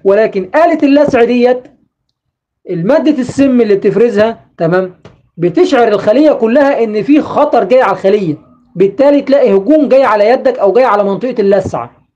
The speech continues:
تمام؟ لأن النحلة اللي ضحت بحياتها وقرصتك دي،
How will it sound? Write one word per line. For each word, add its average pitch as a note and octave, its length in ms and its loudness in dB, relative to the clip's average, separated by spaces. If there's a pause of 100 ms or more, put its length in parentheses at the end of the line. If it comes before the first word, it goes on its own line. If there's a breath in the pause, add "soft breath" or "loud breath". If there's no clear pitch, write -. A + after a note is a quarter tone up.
(180)
تمام؟ E3 320 -6 (300)
لأن E3 240 -4
النحلة B3 440 -2
اللي A3+ 100 -2
ضحت A#3 320 -2
بحياتها G#3 460 -2
وقرصتك F#3+ 640 -2
دي، D4 260 0